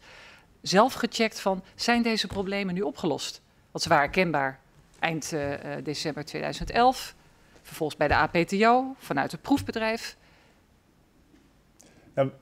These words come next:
Speaker 2: wij hebben een trein die is toegelaten in Nederland.
Speaker 1: Nee, mijn vraag
Speaker 2: Ja,
Speaker 1: is,
Speaker 2: ja,
Speaker 1: heeft
Speaker 2: maar
Speaker 1: u
Speaker 2: ik, ik vind het toch belangrijk om
Speaker 1: Ja, maar u
Speaker 2: dat
Speaker 1: heeft al een paar keer, u, u valt een beetje in de herhaling, u heeft een paar keer gezegd, de, de trein, eh, de, daar heeft men naar gekeken, maar het gaat mij om uw verantwoordelijkheid.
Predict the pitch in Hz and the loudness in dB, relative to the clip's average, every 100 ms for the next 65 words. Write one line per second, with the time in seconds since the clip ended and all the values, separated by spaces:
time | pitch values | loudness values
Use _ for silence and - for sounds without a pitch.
0 | _ _ _ - - - _ _ _ _ | _ _ _ -20 -20 -20 _ _ _ _
1 | _ - 127 143 160 165 143 143 - 127 | _ -10 2 4 4 2 2 0 -4 -8
2 | 110 135 143 143 120 110 - 156 147 135 | 0 4 4 2 -2 -2 -2 -2 2 2
3 | 127 - 120 - 113 110 127 226 247 226 | 2 -2 -8 -6 -2 2 6 6 6 4
4 | - 262 277 - 233 - 226 - - - | 4 4 4 4 4 6 2 0 -8 -2
5 | 170 170 156 151 139 143 226 240 - 226 | -2 0 2 2 2 4 6 6 4 2
6 | - 254 240 214 196 208 - 226 220 208 | 2 2 2 -2 -2 -6 0 0 2 0
7 | 208 208 190 190 196 220 208 185 - 214 | -2 -2 -4 -2 0 0 0 -2 -2 0
8 | 214 202 - 190 - 180 175 165 - 190 | 0 0 0 0 -2 -4 -4 -6 -4 0
9 | 180 170 175 175 180 190 185 185 175 165 | 0 -2 -6 -6 -6 -4 -4 -4 -2 -2
10 | - 220 - 196 175 - 202 202 180 214 | -2 -2 -2 -2 -2 -2 -2 0 -2 -2
11 | - 269 - 233 220 247 - 160 127 - | 2 2 4 2 2 0 0 0 -2 -4